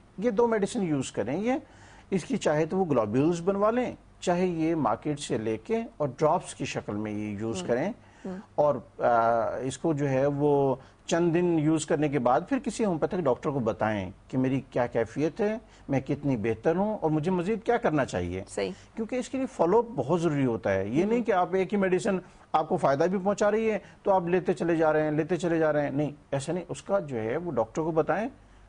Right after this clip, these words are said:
Speaker 1: और फिर जो है बहुत सारे पेशेंट हमारे पास आते हैं कि जी डॉक्टर ने वो कोई पाँच साल पहले उनको मेडिसिन दी थी, उनसे उनको रिलीफ मिल गया, अब वो मेडिसिन चले जा रही है साथ।
Speaker 2: हम्म।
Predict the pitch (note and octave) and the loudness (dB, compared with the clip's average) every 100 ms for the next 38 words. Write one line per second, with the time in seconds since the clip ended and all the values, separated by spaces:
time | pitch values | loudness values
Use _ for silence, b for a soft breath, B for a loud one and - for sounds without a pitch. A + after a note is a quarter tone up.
0 | - D3 D3 E3+ E3 C#3+ C#3+ C#3+ B B | -2 0 0 0 0 2 2 0 B B
1 | C#3 F#3+ G#3+ F#3 F#3 G3+ E3 D#3 D#3 D3+ | -2 0 0 0 -2 0 0 2 2 0
2 | C3+ - D3 D3+ - - E3 E3 D3 D3+ | -2 0 -4 -4 -10 -6 -2 2 2 2
3 | G3 F#3+ G3 F#3+ E3+ E3+ D3+ D3+ F#3 A3+ | 2 0 0 0 0 0 2 0 0 0
4 | G#3 F#3+ F#3 F#3+ F#3 E3 C#3+ E3 F#3+ A#3 | 0 2 2 2 2 2 0 0 0 0
5 | A3 G#3 A2 B B - A3+ G#3 B3+ A3+ | 0 -2 -4 B B -6 -6 -2 -2 0
6 | A3+ E3+ C#3+ F#3 G3+ A3 A3 A3+ D#3+ - | 2 2 2 2 2 -2 2 2 2 0
7 | - - - F#3+ G#3+ A3 G#3+ - _ E3+ | -12 -2 0 2 4 4 2 -4 _ -2
8 | - G#3 B3 D#4 B3+ B3 F3+ C3 B2+ A#2 | 0 2 0 0 0 2 4 4 2 0
9 | - F2+ - - G3+ G#3 F#3+ | 0 -2 -4 -12 -10 -8 -10